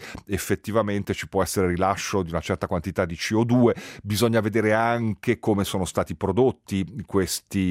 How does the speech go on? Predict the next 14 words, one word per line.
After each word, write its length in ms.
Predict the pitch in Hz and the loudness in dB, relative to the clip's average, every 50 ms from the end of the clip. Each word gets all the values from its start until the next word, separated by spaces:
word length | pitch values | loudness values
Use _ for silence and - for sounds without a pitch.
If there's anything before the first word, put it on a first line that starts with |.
| 87 87 | 0 0
combustibili, 800 | - - 98 95 87 92 - - - 113 107 98 80 87 85 82 - - - - - - | 0 0 0 0 0 -2 -6 -4 -2 -2 0 0 0 0 -2 -2 -4 -6 -12 -18 -14 -10
perché 340 | - 113 - - 107 - - - | -10 -8 -4 -2 -2 -2 -2 -6
si 160 | - - - | -10 -12 -4
può 260 | - 92 90 85 69 | 0 0 0 0 0
produrre 560 | - - 92 85 87 104 104 98 92 92 87 | -2 -4 -2 -2 0 0 0 2 2 2 2
idrogeno 420 | 82 71 92 98 98 80 95 92 92 | 2 0 0 0 0 0 0 0 0
liquido, 300 | 98 107 92 98 80 87 | 0 0 0 -2 -2 -2
ossigeno 420 | 85 - - 95 80 117 120 113 | -2 -4 -4 -4 -2 0 0 0
liquido, 320 | 95 90 85 - 98 95 | 0 0 0 0 2 2
ma 80 | 85 82 | 2 0
utilizzare 720 | 78 80 - 95 90 92 87 76 85 85 82 85 87 - | -2 -2 -4 -4 -4 -4 -2 -2 0 0 2 0 0 -2
quindi 340 | - 95 92 90 87 87 85 | -2 -2 -2 0 0 0 0
non 160 | 87 95 98 | 2 2 0
fonti, 500 | 90 - - 92 90 90 - - 95 | 0 -2 -2 -2 -2 -2 0 -2 -2